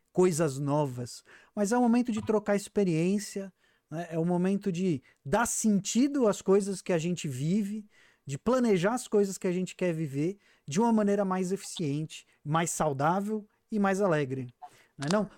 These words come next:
Mas eu acho que agora nós estamos fazendo isso, né? Porque nós vamos nos divertir, nos esbaldar num texto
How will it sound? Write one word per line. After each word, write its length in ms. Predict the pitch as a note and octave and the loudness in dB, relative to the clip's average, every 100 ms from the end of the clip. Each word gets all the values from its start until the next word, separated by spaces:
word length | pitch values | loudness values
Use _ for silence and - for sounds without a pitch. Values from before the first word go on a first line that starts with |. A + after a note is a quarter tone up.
| _ | _
Mas 220 | - F3+ G3 | -6 -2 0
eu 80 | |
acho 160 | G#3+ - | 0 0
que 80 | C4 | -2
agora 460 | G#3+ F#3+ F#3+ A#3 | 0 2 4 2
nós 160 | D#4 D#4+ | 2 0
estamos 260 | - D#4 - | 0 -2 0
fazendo 420 | D#4 A#3+ D#4+ B3+ | 0 0 -2 0
isso, 320 | B3 - D3+ | 0 -2 -8
né? 200 | D3 A#3 - _ _ _ | -8 -8 -14 _ _ _
Porque 280 | D#3 - F3+ | -14 -4 -2
nós 260 | G3+ G#3 | 0 -2
vamos 420 | D#3 D#3 F3+ A#3 C#4+ _ _ _ _ _ _ _ _ _ | 0 0 0 -2 -6 _ _ _ _ _ _ _ _ _
nos 260 | D3+ F3 | -2 0
divertir, 840 | E3 G3+ A#3 A#3+ F#3+ - F3 G3+ C4 - | 0 0 2 2 0 -4 -2 0 -2 -4
nos 340 | D#3+ D#3+ D3+ | -2 -2 -2
esbaldar 960 | G#3+ F#3+ G3 G3+ F3 C#3+ D3+ E3 A3 - _ _ _ _ _ | -2 0 0 2 2 0 0 2 0 -4 _ _ _ _ _
num 240 | D#3+ F#3+ A3+ | -2 0 0
texto 580 | G#3 F#3+ G3 - C4 | 2 2 2 -2 -10